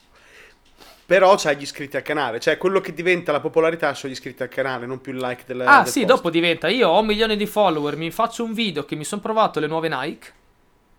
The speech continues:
Speaker 2: e potenzialmente questo video qui sarà visto da, io ho un milione di follower, quindi potenzialmente un milione di persone vede che mi son messo le mie nuove Nike.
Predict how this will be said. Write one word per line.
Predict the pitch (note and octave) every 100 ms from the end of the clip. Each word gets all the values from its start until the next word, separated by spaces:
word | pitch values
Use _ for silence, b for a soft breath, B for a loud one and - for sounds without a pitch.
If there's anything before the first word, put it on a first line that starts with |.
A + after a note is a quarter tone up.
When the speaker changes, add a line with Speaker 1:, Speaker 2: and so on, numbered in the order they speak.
| _ _ _ _ _ _ _ _ _ _ _ _ _ _ _ _ -
Speaker 2:
e | A#3+ C4 A#3 F#3 F3 F3 E3+
potenzialmente | F#3 G#3 G#3 A#3+ G#3+ A3 E3
questo | E3 E3+
video | F3+ A3+
qui | F#3 G#3
sarà | F3 F3+
visto | E3+ F3 G3+
da, | D3 D#3 E3+ D3
io | D#3+
ho |
un | D3+
milione | D#3+ F#3 G#3
di |
follower, | - D3+ F#3+ E3 C#3+
quindi | F#3+ D#3
potenzialmente | C#3+ D3+ F#3+ E3 F3
un | C#3+
milione | D3 E3
di | D#3+
persone | F#3 F3 F3 F3
vede | C3 B2
che | C3
mi | B2
son | - B2+
messo | - B2+
le | B2
mie | B2 B2+
nuove | C3 B2 C3
Nike. | C#3+ A#2 A2